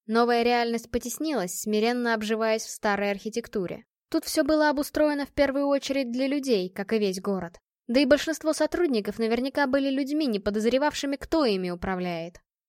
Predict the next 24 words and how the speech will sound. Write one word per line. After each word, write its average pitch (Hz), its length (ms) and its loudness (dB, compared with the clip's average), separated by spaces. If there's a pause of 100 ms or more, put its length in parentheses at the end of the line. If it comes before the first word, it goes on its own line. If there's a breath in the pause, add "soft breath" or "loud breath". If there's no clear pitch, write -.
(100)
Однако 240 340 2
Пилигрим 254 480 2
не 247 80 0
сомневался, 285 560 0
что - 160 -4
и 311 60 2
нечисти 320 480 0
здесь 185 240 -6
хватает 196 460 -4
на 202 80 -2
всех 196 280 -8
уровнях. 185 440 -4 (160)
Подобное 254 460 6
тянется 196 440 -4
к - 80 -16
подобному. 175 640 -4 (340)
Они 254 200 2
вошли 294 340 0
через 254 240 -2
главный 247 380 4
вход, - 340 -4 (120)
миновали 233 460 4
тесный 240 400 -2
холл 320 320 2